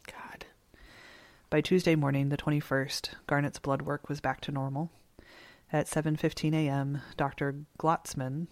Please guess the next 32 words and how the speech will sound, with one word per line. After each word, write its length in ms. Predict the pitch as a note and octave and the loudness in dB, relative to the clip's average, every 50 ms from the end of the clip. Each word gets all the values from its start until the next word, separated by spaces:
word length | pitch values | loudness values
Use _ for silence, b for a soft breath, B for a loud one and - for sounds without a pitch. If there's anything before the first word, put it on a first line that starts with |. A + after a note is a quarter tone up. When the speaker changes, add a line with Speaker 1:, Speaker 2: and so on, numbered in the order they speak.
| - | -4
Speaker 2:
walked 240 | - C#3+ C#3 - - | -2 -2 -2 -2 -4
by 140 | - C#3 C#3+ | -4 -4 -4
Garnet's 420 | C#3 C#3 C#3 C#3 C#3+ C#3 - - | -2 -2 -2 -2 -4 -4 -6 -6
room 340 | - C#3 C#3 C#3 C#3 C#3 C#3 - | -4 -4 -2 -2 -2 -4 -4 -4
and 100 | - C#3 | -4 -4
observed 520 | C#3 - - - C#3 C#3 C#3 C#3 C#3 D3 - | -4 -4 -4 -4 -2 -2 -2 -2 -4 -6 -4
he 120 | - D3+ | -2 -2
was 120 | C#3+ C#3 - | -2 -2 -2
sleeping 320 | - D3 C#3 - C#3 C#3+ | -4 -4 -4 -4 -4 -4
comfortably. 580 | - C#3 C3+ - - C#3+ C#3 D3 C#3+ D3+ D#3+ - - _ _ _ _ _ _ _ _ | -4 -6 -6 -6 -8 -6 -6 -4 -4 -4 -6 -6 -10 _ _ _ _ _ _ _ _
He 120 | - D#3+ | -2 0
was 140 | D3 D3 - | 0 0 -2
stable. 480 | - - C#3+ C#3+ C#3+ C#3+ C#3 D3 D3 B B B B B B B B B | -2 -2 -2 0 0 -2 -2 -4 -6 B B B B B B B B B
He 140 | - E3+ | 0 2
had 180 | D#3 D#3 D3 D3 | 4 4 4 4
no 140 | D3 C#3+ - | 2 0 0
concerns. 720 | - D#3 D3+ - - D3+ - D3+ D3+ D3+ D#3+ - - - B B B B B B B B B B B B - | 0 -4 -4 -2 -2 -2 -2 -2 -4 -4 -6 -8 -12 -16 B B B B B B B B B B B B -4
A 60 | D#3+ D#3 | -4 -4
few 180 | - - E3+ | 0 0 2
minutes 260 | E3 E3+ E3+ - - | 2 2 2 0 0
later, 220 | - D3+ D3 C#3+ C#3+ | 0 2 2 2 2
an 100 | C#3+ C#3+ | 2 0
alarm 280 | C#3 C#3+ D3 D3 D3 D3+ | 0 2 2 2 4 2
went 160 | D3+ D3+ C#3+ | 2 2 2
off 340 | C3 C3+ C3+ C3 - - - | 2 2 0 -2 -4 -8 -6
in 120 | - D3 | -2 -2
the 80 | D3 C#3+ | -2 0
boy's 360 | D3 C#3+ C#3 C#3+ D3 - - | 0 0 0 0 0 -2 -4
room, 360 | C#3+ C#3+ C#3 C3+ C3+ C3+ C#3+ C#3+ | -4 -4 -2 -2 -4 -6 -6 -6
signaling 420 | - - D3 C#3+ C#3 C#3 C3+ C3+ | -4 -2 -2 -2 0 -2 -2 -2
an 120 | C3+ C#3 | -2 -2
emergency. 600 | C3+ C#3 C#3 C#3 - C#3+ - - - - - D#3+ | -2 -2 -2 -2 -2 -4 -6 -6 -8 -6 -6 -6